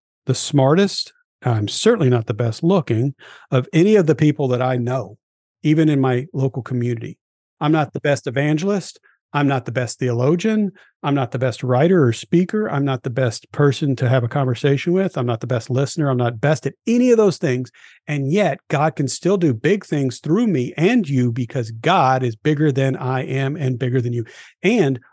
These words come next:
all he asks is that we say yes and try. That's all. And then let him do the heavy lifting. And guess what's gonna happen? Lives can be changed through you and me.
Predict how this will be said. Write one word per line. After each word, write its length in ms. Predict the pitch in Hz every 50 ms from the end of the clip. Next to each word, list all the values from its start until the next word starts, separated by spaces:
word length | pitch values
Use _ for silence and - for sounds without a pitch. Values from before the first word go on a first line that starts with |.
| _ _
all 240 | - 143 156 175 170
he 260 | - 208 233 262 -
asks 460 | 156 139 131 123 127 139 - - -
is 100 | - 120
that 160 | 120 139 143 147
we 100 | 131 123
say 260 | - - - 127 135
yes 340 | 190 196 151 135 127 - -
and 200 | - 139 127 120
try. 300 | - - 117 - - - - _ _ _ _ _ _ _ _ _ _ _ _ _ _ _ _ _ _ _ _ _ _ _ _ _ _ _ -
That's 160 | 147 143 -
all. 160 | 226 196 - -
And 140 | 139 143
then 160 | 160 156 147 147
let 160 | 147 156 143
him 100 | 165 165
do 120 | 160 160
the 80 | 156 143
heavy 260 | 117 147 127 135 131
lifting. 460 | 123 120 117 - - 120 117 117 113 _ _ _ _ _ _ _ _ _ _ _ _ _ _
And 200 | 147 147 143 - -
guess 220 | - 175 175 160 -
what's 160 | 185 165 -
gonna 120 | - 180 160
happen? 400 | 151 180 185 180 - 107 95 - _ _ _ _ _ _ _ _ _ _ _ _ _
Lives 300 | - 127 135 165 - 294
can 160 | - - 190 180
be 120 | 160 135
changed 460 | - - - 143 165 180 135 - -
through 140 | - 131 120
you 220 | 117 120 131 135
and 100 | 139 143
me. 260 | 151 175 175 - -